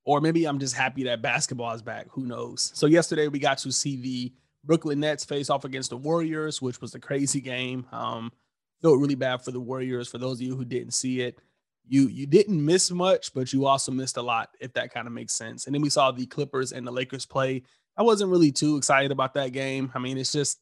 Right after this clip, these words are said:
kinda the same old thing, very predictable. I kinda knew the Clippers are gonna come out and play hard and win. And,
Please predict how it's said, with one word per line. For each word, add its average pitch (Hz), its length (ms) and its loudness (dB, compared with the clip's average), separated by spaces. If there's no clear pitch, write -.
kinda 127 180 -2
the 120 100 -6
same 127 280 -2
old 123 160 -4
thing, 127 300 -4
very 127 160 -2
predictable. 127 680 -6
I - 100 -10
kinda 143 220 0
knew 127 160 -2
the 123 100 -8
Clippers 123 340 -8
are - 20 -10
gonna 120 180 -6
come 123 200 -8
out 123 320 -2
and 120 180 -6
play 131 160 -4
hard 123 400 0
and 117 140 -6
win. 131 340 -6
And, 120 220 -8